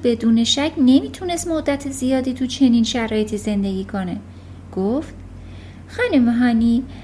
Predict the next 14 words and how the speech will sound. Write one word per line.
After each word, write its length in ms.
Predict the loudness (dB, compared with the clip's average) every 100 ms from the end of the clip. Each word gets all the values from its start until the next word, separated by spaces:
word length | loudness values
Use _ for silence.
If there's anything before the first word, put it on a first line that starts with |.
| 0
اگه 260 | 0 0 -4
شما 360 | 0 2 2
شغلتون 720 | 2 2 2 2 -2 0 0 2
رو 80 |
ول 280 | 2 2 0
کنید 440 | 0 2 4 2 0
و 100 | -2 -6 -14
هزینه 680 | -4 0 0 4 4 4 2
بیکاری 600 | -2 -4 -4 -2 -2 -2
بگیرید 520 | -2 -2 -2 -2 -2 -4 -10 -18 -8 -4
بعضیتون 640 | -2 -2 -2 -4 -2 -6
خیلی 1000 | -6 -12 -14 -6 -2 0 0 -2 -2 -2
بهتر 840 | 4 2 2 -8 -8 -4 -2 -2
می‌شه. 680 | -2 -2 -4 -6 -2 -2 -4